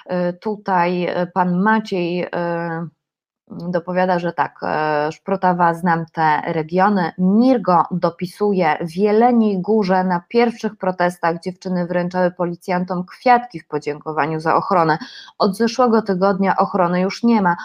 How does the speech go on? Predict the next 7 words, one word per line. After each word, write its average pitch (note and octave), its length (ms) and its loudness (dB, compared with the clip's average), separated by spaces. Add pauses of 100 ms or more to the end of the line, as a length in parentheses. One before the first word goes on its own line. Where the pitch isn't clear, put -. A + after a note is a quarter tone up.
(220)
Pościągali G#3+ 840 2 (720)
policjantów G#3 680 0
z - 120 -12
innych F3+ 360 -2
miast D#3 480 -4
i F3+ 100 -8
straszą”. D#3+ 680 0